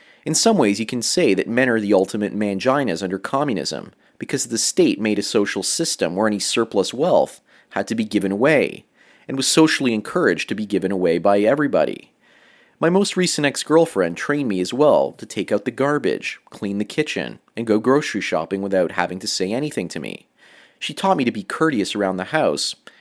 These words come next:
and my father taught me to be helpful to strangers and people that I barely knew. Between helping my in-laws, my ex-girlfriend, and strangers, I was being pulled on all sides and hardly had any time outside of work for myself.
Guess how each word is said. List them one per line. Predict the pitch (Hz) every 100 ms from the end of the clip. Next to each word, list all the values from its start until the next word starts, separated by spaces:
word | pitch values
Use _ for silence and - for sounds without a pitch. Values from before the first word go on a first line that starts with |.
| -
and | 135
my | 143
father | 147 175 175 113
taught | 113 95
me | 98
to |
be | 98 95
helpful | 87 131 - 95 95
to |
strangers | 95 - 135 151 104 80 104
and | -
people | 98 107
that | 104
I | 110 113
barely | 98 87 90 101
knew. | 139 135 69 - _ _ - - - _
Between | - - 196 165
helping | 165 160 147
my | 123 120
in-laws, | 170 127 73 60 - -
my | 117 117
ex-girlfriend, | 113 - - 156 151 85 67
and | 95 95
strangers, | - 139 165 95 55 - - _ _ -
I | 143
was | 160
being | 156 170
pulled | 151 - 196 107
on | 107
all | 113 110
sides | - 160 92 73 - -
and | 123
hardly | - 117 117
had | 117 98
any | 98 95
time | - 151 110 78 - _ -
outside | 107 - 104
of | 92
work | 107 151 101
for | -
myself. | 107 113 - 160 120 64 -